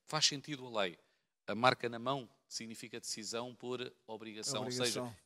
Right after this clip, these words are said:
Speaker 1: eu não quero ser excluído da sociedade,
Speaker 2: Hum.
Speaker 1: eu quero continuar a viver na zona de conforto, quero ter acesso aos meus bens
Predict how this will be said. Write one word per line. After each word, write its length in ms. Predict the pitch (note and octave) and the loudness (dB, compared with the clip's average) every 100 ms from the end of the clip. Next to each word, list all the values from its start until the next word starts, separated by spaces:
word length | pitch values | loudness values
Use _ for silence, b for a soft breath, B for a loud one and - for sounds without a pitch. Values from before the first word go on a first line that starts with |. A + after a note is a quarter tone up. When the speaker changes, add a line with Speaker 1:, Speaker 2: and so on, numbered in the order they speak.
| - | 2
Speaker 1:
eu 140 | B2+ | 4
não 120 | C3 C#3 | 4 4
quero 200 | D3 C3+ | 4 6
ser 160 | - | 6
excluído 500 | C3+ - B2+ B2+ C#3+ C#3+ | 8 6 4 -2 0 2
da 40 | |
sociedade, 640 | - C3+ C3 B2+ B2 D3+ | 0 0 2 8 8 8
Speaker 2:
Hum. 240 | A#2 G#2+ A2 | 2 -8 -6
Speaker 1:
eu 100 | B2 | 2
quero 160 | C#3 B2+ | 4 4
continuar 460 | C3+ C3 B2+ C3+ | 2 -4 2 4
a 60 | B2+ | 4
viver 280 | A2+ A#2 C3 | 0 -2 0
na 80 | B2+ | 0
zona 260 | B2 C3+ | 0 -2
de 60 | - | -4
conforto, 540 | C3+ C3 B2+ C3 - | -8 -6 -2 -2 -2
quero 160 | C3 A#2+ | -2 0
ter 120 | B2+ | 2
acesso 340 | A#2+ C3+ B2+ B2+ | 4 6 4 2
aos 140 | A2+ | 0
meus 240 | A#2 B2+ A2 | -4 -6 2
bens 400 | A#2+ C#3 F3 | 4 4 2